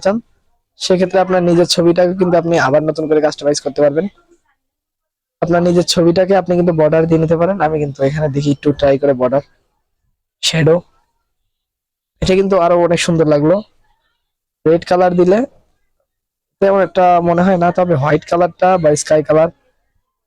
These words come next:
অনেক কিন্তু ফুটতেছে এটার ভিতরে। আমি হোয়াইট কালারটা দিয়ে নিচ্ছি। ব্যাস, এটা অনেক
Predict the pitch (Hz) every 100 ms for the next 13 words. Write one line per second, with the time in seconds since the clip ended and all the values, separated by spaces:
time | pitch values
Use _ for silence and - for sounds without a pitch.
0 | - 175 180 185 175 170 170 - _ -
1 | 190 180 165 - 151 135 143 135 131 123
2 | - 143 151 139 147 156 170 165 165 151
3 | 147 - 214 220 _ _ _ _ - 123
4 | - - _ _ _ _ _ _ _ _
5 | _ _ _ _ 359 339 349 339 _ _
6 | _ - 180 180